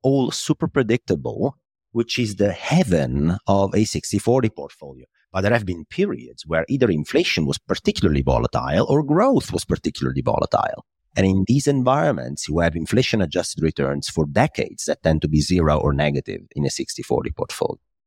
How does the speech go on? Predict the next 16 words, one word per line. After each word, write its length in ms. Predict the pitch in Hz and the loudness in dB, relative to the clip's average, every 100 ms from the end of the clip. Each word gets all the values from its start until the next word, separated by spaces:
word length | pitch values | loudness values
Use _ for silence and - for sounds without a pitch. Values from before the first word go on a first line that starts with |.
| _ - | _ -2
Now, 280 | 95 90 - - | 0 0 -6 -4
how 240 | - 110 | 0 2
do 220 | 135 131 | 2 2
I 180 | 120 190 | 2 2
know 280 | 165 65 - - | 2 0 -4 -2
that 100 | 82 | 0
the 80 | 85 | 2
next 300 | 82 - - | 2 0 0
decade 260 | 82 78 | 0 2
is 80 | 78 | 0
going 220 | - 82 | 2 2
to 80 | 80 | 2
be 100 | 71 | 0
different? 380 | 87 - 143 143 - | 0 2 0 0 0
Nobody 400 | 92 135 139 127 | 2 4 4 4
knows. 480 | 117 165 - - | 2 2 -2 -8